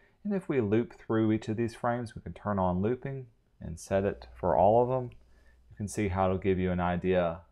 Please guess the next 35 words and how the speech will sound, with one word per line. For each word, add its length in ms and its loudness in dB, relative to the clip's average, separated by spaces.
of 100 -10
what 160 -2
the 80 -4
explosion 560 0
will 160 -4
look 220 -6
like. 300 -6
Now 180 0
that 120 0
we're 100 2
done 220 4
editing 440 -4
the 80 -6
symbol, 460 -8
let's 200 -12
go 180 0
back 220 -2
up 180 -4
to 140 -12
scene 500 -8
one. 380 0
And 140 -4
going 220 2
down 180 2
to 120 -12
our 120 0
timeline, 720 -2
we 120 -2
want 220 -2
to 40 -8
have 440 -2
this 360 0
exploding 600 0
symbol 680 0
slowly 920 0